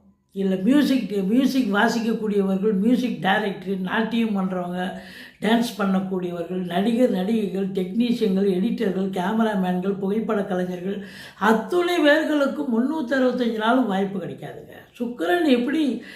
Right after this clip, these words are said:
சில மாதங்கள் நல்ல உயர்ந்த, அதாவது ராசிநாதன் நல்ல நிலையில் இருக்காரோ அது போல அந்த காலங்கள்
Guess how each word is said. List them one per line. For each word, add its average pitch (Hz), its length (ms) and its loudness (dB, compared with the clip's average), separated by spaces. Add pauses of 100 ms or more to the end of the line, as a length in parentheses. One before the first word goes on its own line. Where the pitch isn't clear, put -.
சில 254 280 4
மாதங்கள் 294 640 2
நல்ல 240 380 2
உயர்ந்த, 254 380 2 (400)
அதாவது 226 280 2
ராசிநாதன் 233 760 2
நல்ல 214 260 2
நிலையில் 214 360 2
இருக்காரோ 190 260 0
அது 208 300 2
போல 247 280 0
அந்த 226 360 2
காலங்கள் 269 720 2